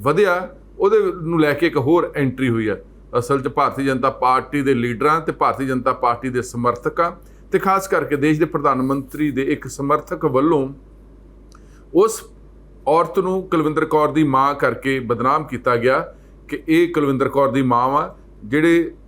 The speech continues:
ਰੋਸ ਧਰਨਿਆਂ ਦੇ ਵਿੱਚ ਵੱਧ ਚੜ੍ਹ ਕੇ ਹਿੱਸਾ ਲਾਉਂਦੇ ਨੇ ਤੇ ਇਸ ਕਰਕੇ ਕੁਲਵਿੰਦਰ ਕੌਰ ਨੂੰ ਗੁੜਤੀ ਇਸ ਤਰ੍ਹਾਂ ਦੀ ਮਿਲੀ ਹੋਊਗੀ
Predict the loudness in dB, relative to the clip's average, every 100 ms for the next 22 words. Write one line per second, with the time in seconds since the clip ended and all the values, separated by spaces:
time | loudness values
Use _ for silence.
0 | -20 -4 0 2 2 0 -2 0 0 0
1 | -2 -2 0 0 0 0 0 -2 -2 -4
2 | -2 0 0 -2 -2 -4 -4 -10 -18 -18
3 | -2 0 2 0 0 0 0 0 -6 -2
4 | 0 2 0 0 2 2 2 -2 -4 -6
5 | -12 -4 -2 0 2 2 0 -2 0 0
6 | -2 0 0 -2 -6